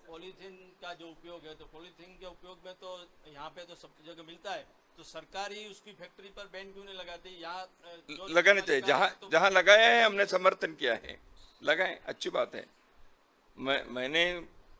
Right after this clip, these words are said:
Speaker 2: गुजरात में जब आया तो मैंने कहा, "यहाँ क्या स्थिति है?" यहाँ भी कानून है, पालन होना चाहिए, ऐसे किसी ने कहा। मुझे कानून है कि नहीं आप लोग बताएंगे।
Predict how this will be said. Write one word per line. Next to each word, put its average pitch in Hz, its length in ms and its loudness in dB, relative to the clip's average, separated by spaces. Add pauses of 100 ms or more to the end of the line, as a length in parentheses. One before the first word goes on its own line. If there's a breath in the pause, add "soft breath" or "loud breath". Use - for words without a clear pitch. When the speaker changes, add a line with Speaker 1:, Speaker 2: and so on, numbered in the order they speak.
(280)
Speaker 2:
गुजरात 147 360 4
में 156 80 -4
जब 151 140 2
आया 143 160 6
तो 151 120 -10
मैंने 147 180 -4
कहा, 151 140 -2
"यहाँ 131 520 -2
क्या 135 240 -2
स्थिति 104 260 -8
है?" 95 120 -10 (280 loud breath)
यहाँ 139 200 4
भी 170 100 0
कानून 170 440 2
है, 151 400 2 (300)
पालन 156 280 4
होना 151 200 0
चाहिए, 117 320 -2
ऐसे 120 240 -4
किसी 147 260 -10
ने 139 80 -4
कहा। 107 160 -4
मुझे 117 200 -8
कानून 131 420 -4
है 135 120 -2
कि 143 140 -6
नहीं 135 100 -4
आप 123 220 0
लोग 127 140 -8
बताएंगे। 113 520 -6